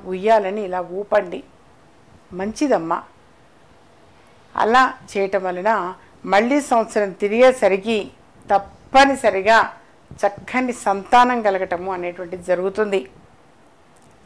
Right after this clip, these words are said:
అందుకని చెప్పేసే నేను ఇలాంటివన్నీ కూడా ఎక్కువగా తెలియచేస్తుంటా. ఇంతకీ టాపిక్, సరే, సంతానము కలగాలి అనుకునేటువంటి వారు మరి వారి బెడ్‌రూమ్‌లో చక్కగా శ్రీకృష్ణుడు ఇలాంటి చిత్రపటాలు పెట్టండి నాన్న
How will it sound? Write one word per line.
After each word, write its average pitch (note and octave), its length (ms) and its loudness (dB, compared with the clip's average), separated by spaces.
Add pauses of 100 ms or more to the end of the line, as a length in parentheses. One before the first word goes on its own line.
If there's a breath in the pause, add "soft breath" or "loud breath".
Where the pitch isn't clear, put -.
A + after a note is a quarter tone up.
(140)
అందుకని B3+ 420 -2
చెప్పేసే G3+ 420 -2 (100)
నేను F#3+ 220 -4
ఇలాంటివన్నీ G#3 640 -4 (100)
కూడా G3 180 -6
ఎక్కువగా G3 340 -4
తెలియచేస్తుంటా. F3+ 680 -8 (420 loud breath)
ఇంతకీ C4+ 240 0 (100)
టాపిక్, A3 360 2 (600 loud breath)
సరే, G#3+ 160 2 (120)
సంతానము G3+ 580 2 (140)
కలగాలి F#3+ 480 2 (100)
అనుకునేటువంటి F3 600 -6
వారు A#3 220 2
మరి F#3 160 -4
వారి F3 160 0 (100)
బెడ్‌రూమ్‌లో F#3 500 4 (500 loud breath)
చక్కగా G#3 340 2 (100)
శ్రీకృష్ణుడు G#3 680 -2
ఇలాంటి F3+ 300 -2
చిత్రపటాలు G#3 640 0
పెట్టండి F#3+ 440 -4
నాన్న F#3 180 2